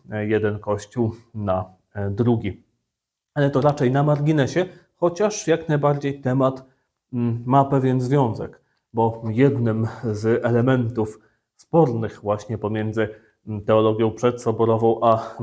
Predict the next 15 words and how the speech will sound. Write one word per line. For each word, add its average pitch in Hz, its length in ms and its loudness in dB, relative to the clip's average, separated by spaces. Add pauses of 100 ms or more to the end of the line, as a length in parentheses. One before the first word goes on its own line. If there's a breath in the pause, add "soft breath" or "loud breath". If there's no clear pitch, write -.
posoborową 127 920 0 (360)
jest, 110 460 -6 (260)
e, 110 140 0
kwestia - 520 0 (160)
szacunku 127 560 0
wobec 98 320 -4
Najświętszego 104 540 -8
Sakramentu, 143 680 -2 (240 loud breath)
okazywania 135 640 2
tego 104 220 -12
szacunku, 143 440 -6
sposobów 143 680 0 (340 soft breath)
okazywania 104 760 -4 (200)
tego 98 380 -8 (220)
szacunku. - 600 -4